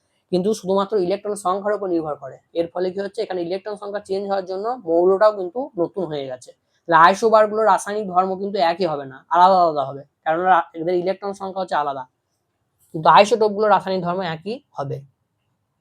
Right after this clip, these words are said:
এটা মনে রাখবে, আইসোটোপের ক্ষেত্রে একই হবে। বেশ,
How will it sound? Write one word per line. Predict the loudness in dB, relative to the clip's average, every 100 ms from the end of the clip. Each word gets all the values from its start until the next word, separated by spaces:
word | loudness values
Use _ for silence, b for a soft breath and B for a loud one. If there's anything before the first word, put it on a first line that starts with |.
| _ _ -4
এটা | -2
মনে | 0 -2
রাখবে, | -2 -4
আইসোটোপের | 2 2 4 0 0
ক্ষেত্রে | 0 0 0
একই | 0 -4
হবে। | -6 -18 _ _ _ _ _ -20 -20 _ -10
বেশ, | -10 -10